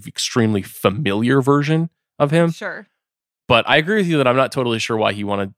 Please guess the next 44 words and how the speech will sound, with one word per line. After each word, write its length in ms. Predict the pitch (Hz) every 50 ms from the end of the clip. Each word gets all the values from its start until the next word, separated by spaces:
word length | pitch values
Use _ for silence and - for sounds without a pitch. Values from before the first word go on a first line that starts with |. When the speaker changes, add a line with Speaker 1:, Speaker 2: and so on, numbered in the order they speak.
| _ _ -
Speaker 1:
to 80 | - 98
spend 240 | - - 101 98
his 100 | 95 -
life. 100 | - 113
And 60 | 120 143
Speaker 2:
But 40 | 180
Speaker 1:
this 100 | 175 143
is, 60 | 139
Speaker 2:
he 40 | 139 127
Speaker 1:
of 80 | 117
course, 260 | - 170 160 147 -
the 100 | - 120
film 240 | - - 151 151 147
where 120 | 131 117 104
he, 320 | 113 107 104 110 95 - -
uh, 200 | 101 95 95 92 - _ _ _ _
uh, 300 | 110 104 95 92 95 - - _ _ _ _ _ _
contracted 400 | 127 - - 113 110 - _ 214
Speaker 2:
Yeah, 60 | 208
Speaker 1:
covid. 340 | - 185 208 - - - -
Speaker 2:
contra-, 300 | _ 208 190 - 104 - - _
Speaker 1:
So 320 | - - - - 208 196 190
Speaker 2:
covid, 180 | 190 - - -
yeah, 240 | 156 151 139 196 170 - - _
that 120 | 175 196
Speaker 1:
while 80 | 104 101
Speaker 2:
was 40 | 98
Speaker 1:
he 60 | 98
was 140 | 95 - -
Speaker 2:
tough. 40 | 110
Speaker 1:
making 260 | 131 123 - 101 101
this 200 | 95 104 - 107
movie. 300 | 104 101 - - 110 113
So 200 | - - 98 104
it's, 220 | - 110 - -
it's, 220 | - 139 131 - -
it'll 180 | - 139 131 147
be 140 | 165 185 190
an 60 | 170
ass-, 240 | 156 160 165 - -
a 80 | 123 123
fascinating 680 | - - 147 151 - - 135 120 113 113 110 107 107 - _ _ _ _ _ _
bullet 260 | 127 139 143 123 -
point 320 | - - - - - -